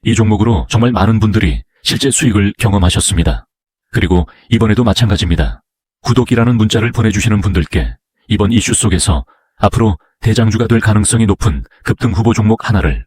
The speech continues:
보내드릴 예정입니다. 영상 보시는 분들 중에서 어떤 종목인지 궁금하다 하시는 분들은 언제든지 누구든지 상단에 나와 있는 번호로 문자 메시지를 보내주세요. 문자 보내주시면 무료로 급등 예상 종목 정보를 보내드리겠습니다.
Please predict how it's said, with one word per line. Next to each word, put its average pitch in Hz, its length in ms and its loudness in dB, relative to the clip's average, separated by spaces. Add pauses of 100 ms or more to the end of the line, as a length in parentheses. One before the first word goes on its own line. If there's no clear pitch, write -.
보내드릴 98 640 0
예정입니다. 85 640 -2 (340)
영상 107 300 0
보시는 107 300 0
분들 98 240 2
중에서 - 480 0 (200)
어떤 120 280 -2
종목인지 101 560 0
궁금하다 101 580 0
하시는 110 320 -2
분들은 90 420 -2 (200)
언제든지 95 720 -2 (160)
누구든지 82 560 -2 (180)
상단에 117 380 0
나와 107 200 2
있는 107 200 2
번호로 82 400 0 (160)
문자 107 260 0
메시지를 95 520 0
보내주세요. - 600 -2 (520)
문자 107 280 2
보내주시면 98 640 0 (120)
무료로 107 340 2
급등 - 320 0
예상 107 240 0
종목 104 300 -2
정보를 90 420 0
보내드리겠습니다. 95 920 0